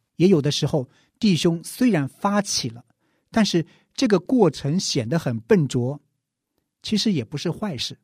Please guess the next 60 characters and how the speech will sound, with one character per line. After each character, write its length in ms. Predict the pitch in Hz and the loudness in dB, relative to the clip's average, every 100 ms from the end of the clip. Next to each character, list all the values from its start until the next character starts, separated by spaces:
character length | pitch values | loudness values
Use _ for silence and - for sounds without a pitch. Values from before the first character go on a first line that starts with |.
| _ _ _ _ - | _ _ _ _ -4
如 140 | 180 | 2
果 140 | 202 | 4
一 120 | 156 180 | 4 4
个 140 | 202 | 4
人 160 | 147 156 | 4 0
很 160 | 131 | -2
熟 260 | 117 - 131 | -4 -2 2
练， 220 | 196 131 _ _ _ | 2 0 _ _ _
而 100 | 185 | -4
且 240 | 170 160 160 _ _ - | 0 0 0 _ _ -4
每 240 | 156 147 | 2 4
一 220 | 131 160 | 4 2
步 260 | 202 294 220 | 2 2 2
都 160 | 247 247 | 4 2
符 300 | - - 127 | 0 -6 -4
合 160 | 151 | -2
我 180 | 175 123 | -2 -2
前 360 | - - 123 151 | -4 -2 0 2
面 180 | 185 | 0
所 300 | 147 - 127 | 0 -2 -4
说 180 | 113 185 | -2 -2
的 100 | 156 | 0
原 280 | 120 113 147 | 0 0 -2
则， 280 | - 123 135 _ _ _ _ - | -2 -6 -8 _ _ _ _ -6
你 120 | 135 | -4
倒 180 | 131 160 | 0 2
有 140 | 139 | 4
理 140 | 170 131 | 2 2
由 120 | 143 | 0
想 280 | 156 117 156 | 0 -2 -2
一 40 | |
想， 220 | - 123 - _ - | -2 -6 -8 _ -6
他 140 | 165 | -4
是 200 | - - | 0 0
不 120 | 190 | 0
是 160 | 160 147 | -2 -4
发 280 | - 180 175 | -2 -2 -2
起 220 | - 135 | -4 -2
过 180 | 156 139 | 0 0
很 240 | - 110 | 0 -4
多 220 | 98 147 | -2 -2
次 280 | 151 - 143 | -2 -4 -6
了。 120 | 113 - _ _ _ _ _ _ _ _ | -6 -12 _ _ _ _ _ _ _ _
如 120 | 156 | -4
果 260 | 180 160 151 _ _ _ | 0 2 0 _ _ _
他 160 | - 151 | -4 0
没 160 | 165 | 2
有 160 | 262 135 | 4 2
的 100 | 143 | 0
话， 240 | 156 127 _ _ _ | -2 -2 _ _ _
就 140 | - 147 | -2 -2
必 240 | - 254 | 0 0
然 160 | 156 139 | 0 -2
会 180 | 165 135 | -4 -6
犯 300 | - 180 127 | -4 -4 -4
很 260 | - 107 | -6 -8
多 180 | 101 156 | -4 -4
的 80 | 139 | -4
错 300 | - - 185 | -8 -2 0
误， 180 | 139 | 0